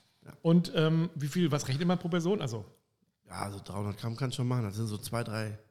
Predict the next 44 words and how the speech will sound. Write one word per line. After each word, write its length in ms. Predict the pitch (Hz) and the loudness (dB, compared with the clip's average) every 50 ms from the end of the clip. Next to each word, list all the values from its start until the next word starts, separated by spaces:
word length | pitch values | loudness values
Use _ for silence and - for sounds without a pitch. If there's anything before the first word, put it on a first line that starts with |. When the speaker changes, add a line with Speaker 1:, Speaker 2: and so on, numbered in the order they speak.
| _ _ | _ _
Speaker 1:
Takeln. 340 | - - 113 127 - 131 127 | -10 -8 -8 -6 -4 -2 -2
Speaker 2:
Ärmsche. 320 | 123 - 120 - - 117 - - 107 | -2 -2 -4 -4 -6 -10 -10 -10 -10
Speaker 1:
Ja, 80 | 113 131 | -8 -8
Speaker 2:
Okay, 180 | 139 - 135 107 | -6 -6 -8 -6
Speaker 1:
Ärmsche. 280 | 113 113 127 156 - 139 | -2 0 0 0 0 -2
Speaker 2:
ja. 40 | 131 123 - - - _ - | -6 -8 -12 -20 -20 _ -10
Mit 100 | 123 127 | -6 -4
diesen 140 | 123 131 | 0 2
Noppen. 300 | 131 139 127 143 147 147 143 - - | 2 4 4 2 2 0 0 0 2
Speaker 1:
Ähm, 120 | - 170 | 2 2
Speaker 2:
Ja. 60 | 160 - | 2 0
Speaker 1:
<clears throat> 40 | - | 0
genau. 260 | - 135 123 113 87 - - - _ _ _ _ _ _ _ _ _ _ _ _ _ _ _ - | 2 2 4 2 2 -2 -8 -16 _ _ _ _ _ _ _ _ _ _ _ _ _ _ _ -8
Und 120 | 120 120 | -6 -4
dann 140 | 127 135 151 | -2 0 0
ist, 340 | 160 160 - - - - - | 0 -2 -4 -8 -10 -6 -2
äh, 240 | 156 156 151 143 139 | 0 2 2 2 0
wichtig, 340 | 156 143 - - 180 - - | 0 -2 -4 -6 -10 -8 -6
dass 200 | 147 135 - - | -6 -6 -6 -6
der 260 | 143 127 123 131 127 | -8 -6 -4 -4 -4
beim 220 | 127 120 113 110 | -2 -4 -4 -4
Kochen, 520 | - - 135 131 - 151 151 90 - - - | -4 -4 -4 -2 -4 -4 -6 -6 -8 -12 -12
äh, 120 | - - 123 | -8 -8 -6
entweder 360 | - - 131 123 139 127 131 | -4 -4 -6 -4 -2 -2 0
wird 120 | 117 127 113 | -2 -2 -4
er, 80 | 127 - | -4 -6
musst 300 | - 90 123 135 127 - | -4 -4 -4 -4 -4 -4
du 40 | 123 | -4
den 120 | 123 110 | -4 -4
vorher 260 | - - 120 107 107 | -4 -2 -2 -2 -2
schlagen, 600 | 104 - - - 113 78 73 92 104 - - - - | -4 -4 -6 -4 -4 -4 -4 -4 -6 -8 -10 -10 -10
also 260 | - - 104 101 101 107 - - _ _ _ _ _ _ | -8 -8 -6 -6 -8 -10 -12 -18 _ _ _ _ _ _
drü-, 160 | - 117 113 - - - | -10 -10 -10 -10 -10 -8
also, 200 | 98 98 87 104 | -8 -6 -4 -2
ne, 160 | 123 151 160 | -2 -4 -4
so 160 | 139 - - - - - - | -6 -10 -12 -14 -18 -14 -8
plattieren 540 | - 104 - - - 127 131 160 - 330 294 | -8 -6 -6 -4 -2 0 0 0 -2 -4 -6
ein 40 | 160 | -6
bisschen, 360 | 165 160 - - 190 208 262 - - - _ - | -6 -4 -4 -4 -6 -6 -6 -12 -18 -20 _ -18
Speaker 2:
Plattieren. 220 | - - - - | -16 -16 -12 -8
Speaker 1:
dass 160 | - 131 - - | -8 -8 -6 -4
das, 360 | - 123 110 - - - - - | -4 -4 -4 -4 -6 -6 -6 -4
ähm, 500 | 117 113 110 110 110 - - - - - - | -4 -2 -2 -2 -4 -4 -6 -10 -12 -12 -10
äh, 600 | 98 - - - - - - - - - - - | -8 -8 -8 -8 -10 -10 -12 -12 -12 -12 -14 -14